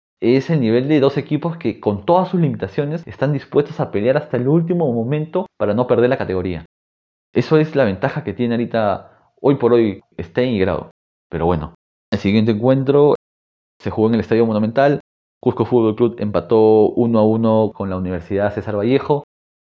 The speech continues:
Con este resultado, el equipo de Chemo del Solar perdió la gran oportunidad de pasar en el acumulado a Universitario de Deportes y va a tener que jugarse el todo por el todo en la última fecha porque también perdió el liderato del grupo B. Y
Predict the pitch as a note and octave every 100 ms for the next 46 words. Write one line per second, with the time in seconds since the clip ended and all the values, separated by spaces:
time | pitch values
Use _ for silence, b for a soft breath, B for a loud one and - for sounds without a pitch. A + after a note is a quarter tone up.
0 | - G2 G#2 G#2+ G2+ F2+ G#2 G2+ G#2+ A2
1 | A2 - _ _ _ _ _ _ F#2+ F2
2 | F#2+ G#2+ F#2 G2+ G2+ G#2 G2 F#2+ F#2+ G2
3 | F#2+ G#2 G#2 G#2 - _ - E2+ A2 C#3
4 | D3 A#2+ - F#2+ F#2+ G#2 A2 - _ -
5 | G2 F2+ E2+ F#2+ G2 G2+ G2 F#2+ E2 E2+
6 | E2 F#2 F#2+ F#2+ - F2 E2 E2+ E2 F2+
7 | G2 G2 F2 E2 G#2 G#2+ C#3 C#3 _ _
8 | _ _ _ _ G2+ F#2 F2 E2 G#2 G2
9 | G2 G2+ - G2 G2 F2+ G2 F#2+ F#2 E2+
10 | F#2+ G2+ G2 G2+ - _ _ _ _ _
11 | - G2 F#2 G2+ G2+ E2 A2 A#2+ G2+ E2+
12 | E2+ F#2 F2+ F#2+ E2+ G#2+ A2 A#2 G2+ G2
13 | A2 F2 F2 E2+ E2 D#2+ - _ _ _
14 | - G#3+ G#3+ -